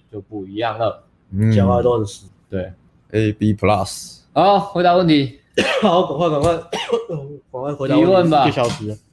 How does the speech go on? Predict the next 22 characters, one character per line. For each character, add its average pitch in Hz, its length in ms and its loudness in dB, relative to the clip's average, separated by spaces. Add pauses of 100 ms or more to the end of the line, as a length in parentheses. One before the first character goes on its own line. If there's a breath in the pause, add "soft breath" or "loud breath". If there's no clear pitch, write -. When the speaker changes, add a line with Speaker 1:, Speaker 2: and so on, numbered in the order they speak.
(220)
Speaker 3:
回 135 100 -12
答 139 140 -2
问 143 160 -2
题， 117 120 -6
然 113 120 -6
后 113 100 -6
休 117 160 -8
息。 - 200 -16
啊， 139 340 -6
看， 147 160 -4 (160)
你 117 60 -16
们 120 120 -8
来 117 140 -8
看 131 180 -10
那 120 100 -10
个 110 160 -16 (240)
留 120 200 -4
言 110 160 -10
要 117 100 -12
回 110 160 -8
什 110 80 -18
么。 - 60 -20